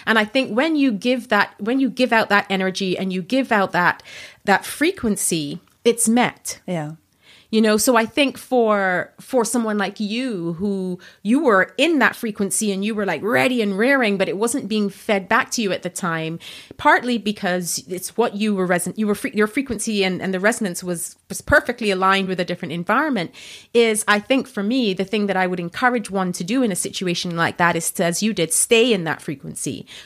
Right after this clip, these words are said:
Speaker 1: Don't adapt and, and change to suit what's going on on the outside. Recognize that the, the lighter you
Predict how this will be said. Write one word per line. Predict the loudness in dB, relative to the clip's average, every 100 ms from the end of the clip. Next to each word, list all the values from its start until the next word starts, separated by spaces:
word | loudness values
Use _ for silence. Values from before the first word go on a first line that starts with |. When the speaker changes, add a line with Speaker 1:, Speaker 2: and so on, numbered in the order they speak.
| 0
Speaker 1:
Don't | 2 2 -2
adapt | 0 2 2 -2 -12 -8
and, | -2 -2 -2 -4
and | -4 -2
change | 2 2 0 -2 -4
to | -4
suit | -2 -4 0
what's | 0 0
going | -2 0
on | 0
on | 0
the | 0 0
outside. | 0 0 -2 0
Recognize | 0 0 -2 0 -2
that | -2
the, | -4
the | -6 -2 0
lighter | 2 2 0 0
you | 0 2 0